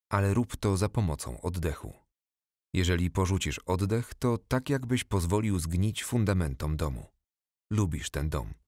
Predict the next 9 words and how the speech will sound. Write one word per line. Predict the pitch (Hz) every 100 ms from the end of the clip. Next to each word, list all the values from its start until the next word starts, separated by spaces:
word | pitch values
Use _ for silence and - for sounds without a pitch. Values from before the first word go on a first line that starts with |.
| _
jest | 101 104 92
wygodnym | 87 101 107 82 62 58
miejscem, | 71 92 - 101 95 - _ _ _ -
ale | 98 101
jeżeli | 95 104 120
nie | 123 98
zadbasz | 101 107 113 -
o | 107
fundamenty, | - 104 90 92 92 76 -